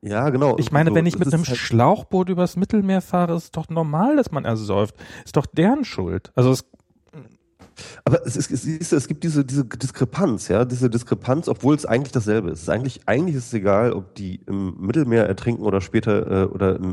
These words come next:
Speaker 1: in, oder in einem, oder in, in Österreich in einem, in einem, in einem L K W ist. Beides ist schlimm und beides sollte absolut verhindert werden. Und das Gleiche gilt aber halt jetzt auch dadurch, dass halt jetzt, dadurch, dass die Flüchtlinge jetzt nicht einfach nur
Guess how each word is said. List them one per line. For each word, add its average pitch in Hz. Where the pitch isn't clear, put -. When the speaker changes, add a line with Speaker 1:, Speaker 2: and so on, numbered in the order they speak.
Speaker 1:
in, 95
oder 90
in 92
einem, 90
oder 98
in, 95
in 95
Österreich 98
in 90
einem, 90
in 95
einem, 92
in 98
einem 95
L -
K 104
W 85
ist. -
Beides 131
ist -
schlimm 143
und 87
beides 101
sollte 110
absolut -
verhindert 123
werden. 98
Und 120
das 123
Gleiche 131
gilt 139
aber 113
halt 113
jetzt 113
auch 127
dadurch, 127
dass 110
halt 110
jetzt, -
dadurch, 117
dass 120
die -
Flüchtlinge 120
jetzt 110
nicht -
einfach 117
nur 113